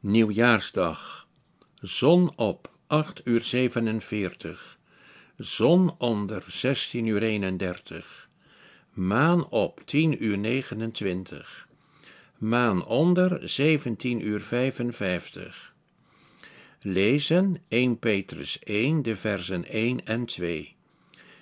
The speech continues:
Zingen Psalm eenendertig, vers zeventien. Weerklank driehonderdachtenvijftig, de versen één tot en met vier.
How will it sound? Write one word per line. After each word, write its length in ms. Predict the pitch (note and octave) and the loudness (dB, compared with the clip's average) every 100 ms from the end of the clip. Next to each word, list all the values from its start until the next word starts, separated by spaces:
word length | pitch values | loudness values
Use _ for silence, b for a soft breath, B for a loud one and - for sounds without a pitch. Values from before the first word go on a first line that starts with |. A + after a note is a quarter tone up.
| b | b
Zingen 600 | F#2+ - G#2 C#3 F3 F3+ | -6 -2 2 4 6 4
Psalm 440 | - - A2 G2 F2 | 2 -2 0 0 0
eenendertig, 760 | A2 D#3 F3 D#3+ B2+ C#3 A2+ - | 0 4 4 2 0 -2 -6 -4
vers 300 | B2+ A#2 - | -4 -2 -2
zeventien. 720 | G#2 G2 F2+ F2 - D2+ F#2 _ _ B B B B B - | -4 -4 -6 -10 -10 -12 -14 _ _ B B B B B -6
Weerklank 760 | G#2 C3 C#3+ - C#3 A#2 G#2 | 2 4 4 2 2 2 2
driehonderdachtenvijftig, 1800 | B2 D#3 A#2 A2+ G2 B2+ A2 - F#2 F#2 A2+ B2+ D#3 - F3+ F#3 - - B B B B | 2 0 0 -2 0 0 -2 -4 -4 -2 0 0 0 0 -2 -2 -6 -16 B B B B
de 160 | A#2+ | 0
versen 500 | A#2+ A2 G2 G#2 F2+ - | 2 0 0 -2 -4 -2
één 360 | G2+ B2+ C#3+ | 0 2 2
tot 260 | B2 B2 B2 | 0 -2 0
en 100 | A#2 | -2
met 220 | A2+ A2+ | -2 -4
vier. 540 | - - D2 - - | -8 -10 -8 -10 -18